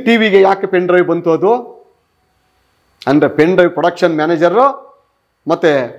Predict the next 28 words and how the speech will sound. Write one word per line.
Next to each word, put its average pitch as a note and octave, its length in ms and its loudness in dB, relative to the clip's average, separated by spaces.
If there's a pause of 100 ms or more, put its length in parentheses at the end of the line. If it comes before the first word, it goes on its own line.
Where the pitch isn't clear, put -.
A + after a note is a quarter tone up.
(340)
ಪ್ರೊಡಕ್ಷನ್ F#3 400 0
ಕಂಪನಿ F3 380 0
ಯಾವುದು E3 280 2
ಅಂತೇಳಿ D3+ 240 -6
ಈಗ C3 80 -6
ಅರ್ಥ B2+ 160 -4
ಆಯ್ತಲ್ವಾ C3 520 -2
ರಾಕೇಶ್ B2+ 380 -10
ಶೆಟ್ಟಿ B2+ 240 -6
ಅವರೇ? D3+ 580 -2 (960)
ಈ F#3 160 6
ಒಂದು F3+ 220 2
ಅಶ್ಲೀಲ F#3 320 0
ವಿಡಿಯೋದ D#3+ 340 -2
ಬಗ್ಗೆ C3+ 260 -8
ಯಾವಾಗ F3 260 2
ನಾನು D#3 180 -6
ಹಿಂದೆ E3+ 200 -2
ಬಿದ್ನೋ D3 680 -4 (340)
ನನ್ನನ್ನು G3+ 360 0
ಮಣಿಸ್ಬೇಕು F3+ 460 -2
ಅಂತೇಳಿ D#3+ 680 -2 (120)
ಆಕೆಯನ್ನು F#3+ 540 0
ಕೂರಿಸ್ಕೊಂಡು G#3+ 800 -2 (220)
ಲೀಡಿಂಗ್ B3+ 300 0
ಕ್ವಶನ್ A#3+ 340 -2
ತಾವು - 120 0
ಕೊಡೋದಲ್ಲಿ G#3 760 -2